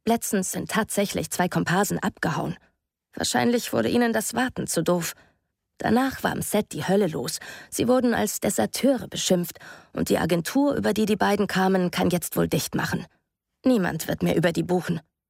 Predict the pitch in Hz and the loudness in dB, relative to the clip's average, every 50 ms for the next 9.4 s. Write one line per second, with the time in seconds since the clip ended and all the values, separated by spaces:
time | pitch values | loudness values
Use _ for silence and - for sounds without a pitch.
0 | _ _ _ _ _ _ _ _ _ _ _ _ _ _ _ _ _ _ _ 220 | _ _ _ _ _ _ _ _ _ _ _ _ _ _ _ _ _ _ _ 4
1 | 269 330 330 - - 185 196 202 196 180 175 139 151 - - - _ _ _ - | 4 4 4 2 0 0 2 2 2 0 -2 -4 -6 -14 -20 -20 _ _ _ -10
2 | - - - 190 - - - - - - - - - - - 175 - - - 185 | -8 -6 -4 -6 -6 -6 -6 -8 -8 -6 -8 -8 -4 -2 -2 -2 -2 0 2 2
3 | 185 180 - - 175 170 - - 185 190 185 165 - - - - - _ _ _ | 2 2 2 0 0 2 2 2 2 0 0 -4 -8 -14 -18 -20 -20 _ _ _
4 | _ - 196 - - - - - - - 196 226 277 - - - - - - 175 | _ -2 -2 -2 -2 -6 -4 -4 -2 0 0 0 0 0 -2 -2 -2 0 2 2
5 | 180 214 220 262 - 254 285 285 285 - _ - 151 170 269 - - - - 226 | 2 4 2 2 2 2 0 0 0 -4 _ -2 0 0 0 0 0 0 0 2
6 | 196 190 180 - - - 160 170 202 226 247 - 262 - - 247 240 247 285 302 | 2 2 0 -2 -2 -2 0 2 2 4 4 2 0 0 0 0 2 2 2 0
7 | 311 - - - - - - _ - - 294 302 - 277 247 - 208 202 175 - | -2 -4 -10 -14 -14 -16 -18 _ -2 0 0 2 4 2 2 4 2 2 2 0
8 | 277 - - - - - - 170 190 233 226 170 170 - 202 262 294 247 226 - | -4 -4 -4 -4 -4 0 0 2 2 2 0 0 -2 0 0 2 2 0 -2 -4
9 | - - 208 196 208 208 - - | 0 0 2 2 2 0 -2 -10